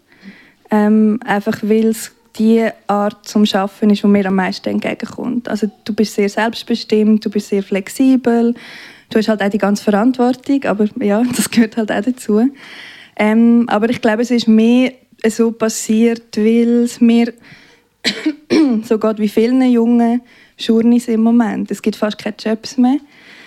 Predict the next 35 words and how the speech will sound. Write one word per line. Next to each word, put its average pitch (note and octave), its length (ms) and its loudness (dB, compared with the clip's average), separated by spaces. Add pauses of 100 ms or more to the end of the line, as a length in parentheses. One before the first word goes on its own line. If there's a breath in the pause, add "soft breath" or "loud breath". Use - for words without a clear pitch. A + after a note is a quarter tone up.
(260 loud breath)
Ähm, A3 360 2
es G#3+ 120 -6
gibt G#3+ 160 -4
fast G#3+ 160 -2
keinen - 180 -4
Ort G#3+ 300 -2
mehr, G#3+ 140 4
wo G3+ 80 2
du G#3+ 120 -2
dir G#3 140 0
kannst - 200 -6
vorstellen, G#3+ 600 0 (220)
<coughs> C#4 520 0
sorry, G3 320 -2
anzugehen. B3 680 0 (1300 loud breath)
Und A3 300 0
ja, G3+ 180 2 (140)
also G#3+ 180 0
es A#3+ 120 -2
ist A#3 140 -4
so - 80 -6
ein - 40 -10
bisschen G#3+ 140 0
beides C4+ 520 -4
gewesen. G#3 380 0
Ich G#3+ 100 -4
glaube, A3 220 -2 (200)
eben A3 140 0
das G#3+ 160 -2
Bedürfnis, B3+ 600 2
das A#3 100 2
ich A#3+ 100 2
schon B3 140 0
mega A#3 200 0
lange A3 280 0